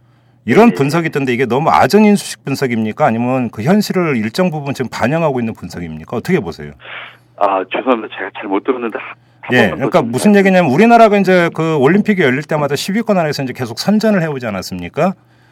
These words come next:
Speaker 2: 예,
Speaker 1: 이렇게
Speaker 2: 예.
Speaker 1: 이제 하면서 스포츠 강국으로 올라가니까
Speaker 2: 예.
Speaker 1: 그 우리나라를 견제하려고 했고 그래서 이것이 오심으로 귀결되고 있다 이런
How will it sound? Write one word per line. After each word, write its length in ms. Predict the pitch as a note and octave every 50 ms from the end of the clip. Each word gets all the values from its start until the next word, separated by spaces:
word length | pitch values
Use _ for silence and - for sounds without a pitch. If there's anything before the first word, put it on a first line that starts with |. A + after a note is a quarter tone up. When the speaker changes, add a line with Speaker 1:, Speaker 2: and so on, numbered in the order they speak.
| - F#2+
Speaker 2:
예, 160 | G#2+ G2+ F#2+ G#2+
Speaker 1:
이렇게 240 | C#3 E3+ F3+ -
Speaker 2:
예. 20 | F#3
Speaker 1:
이제 100 | F3 E3+
하면서 280 | F3 F#3 F3 D3 F3 E3
스포츠 460 | - - - - - - - - -
강국으로 600 | - - - A2+ B2+ C#3 D3 F#3 F3 F3 F3+ F3+ B2+
올라가니까 1040 | F#2+ G2+ A#2 C3 D3 D#3 C#3+ A2 F#2 F2+ E2+ - _ B2 C3+ C3+ G2+ D#2 B1+ A#1 - _ _ _ _ _ _ _ _ _ _ _ _ -
Speaker 2:
예. 260 | - F#2 F2 - C#4+ - -
Speaker 1:
그 680 | C#3 D3+ D#3+ D#3+ D#3+ E3 D#3+ D#3+ D#3 D#3 D#3 D3+ D3 C3
우리나라를 600 | B2 C3+ F3+ A3 A3+ A#3 A3+ G#3+ G#3+ G3 G#3 F#3+ -
견제하려고 840 | - - A#2 C3 D#3 F#3 - G#3+ A3 G#3+ G#3 G3 G3 F#3+ F3 F3 E3+
했고 560 | C3+ F3+ F#3+ - _ _ E3 F3 F#3 F#3 F3+ -
그래서 340 | - - C#3+ D#3 - -
이것이 240 | C#3+ A#2 C3+ C3 D3+
오심으로 540 | C3+ G2 A2+ D3+ F3+ - - G#3+ G#3+ G3 F#3
귀결되고 580 | - - A2 G2+ B2+ F3+ G3 G3 F#3 - C3+ A2+
있다 180 | G2+ - G2+ G2
이런 180 | B2 F#3 F3+